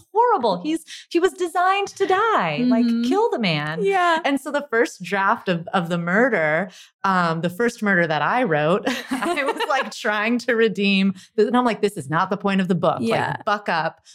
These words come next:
Speaker 1: put your psychopath hat on and kill this guy."
Speaker 2: Yeah.
Speaker 1: So I had to, like, rewrite it.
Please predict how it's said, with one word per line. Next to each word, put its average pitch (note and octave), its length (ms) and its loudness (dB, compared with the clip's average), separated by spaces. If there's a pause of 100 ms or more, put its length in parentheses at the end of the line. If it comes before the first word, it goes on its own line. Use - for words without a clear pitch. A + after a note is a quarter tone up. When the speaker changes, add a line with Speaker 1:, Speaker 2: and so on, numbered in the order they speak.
(140)
Speaker 1:
put C4 180 2
your A#3+ 140 2
psychopath F3 640 -4
hat D#3 240 -2
on D3 200 2
and C3 200 -4
kill D4 240 2
this F3 220 0
guy." D4 280 -4
Speaker 2:
Yeah. C#4 360 0 (140)
Speaker 1:
So - 160 -4
I G3+ 80 0
had A3 200 -2
to, D#4 60 -2
like, G3+ 240 0
rewrite G#3+ 520 0
it. E3+ 300 0